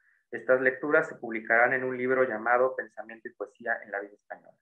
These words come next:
Las confe-, las conferencias se realizaron el mismo día que un grupo muy grande de exiliados llegaba a Veracruz, en el Sinaí. Zambrano dedicó el verano de mil novecientos treinta y nueve a terminar su libro Filosofía y Poesía,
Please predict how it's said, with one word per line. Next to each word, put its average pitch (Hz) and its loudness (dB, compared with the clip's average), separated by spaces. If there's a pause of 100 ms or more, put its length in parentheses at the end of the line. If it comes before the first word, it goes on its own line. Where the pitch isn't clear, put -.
(640)
Las 107 -8
confe-, 147 -2
las 113 0
conferencias 160 2
se 131 6
realizaron 135 0
el 117 -8
mismo 123 -8
día 123 2
que 131 -12
un 120 -10
grupo 123 -8
muy 123 -14
grande 117 -4
de 117 -16
exiliados 113 -6
llegaba 107 0
a 107 -2
Veracruz, - -8 (480)
en 107 -8
el 98 -6
Sinaí. 90 -8 (800)
Zambrano 123 4
dedicó 127 0
el 117 -6
verano 117 0
de 120 -4
mil 117 -12
novecientos 113 -12
treinta 107 -4
y 104 -2
nueve 120 4
a 131 2
terminar 101 -2
su - -12
libro 123 -2
Filosofía - -8
y - -18
Poesía, 127 -4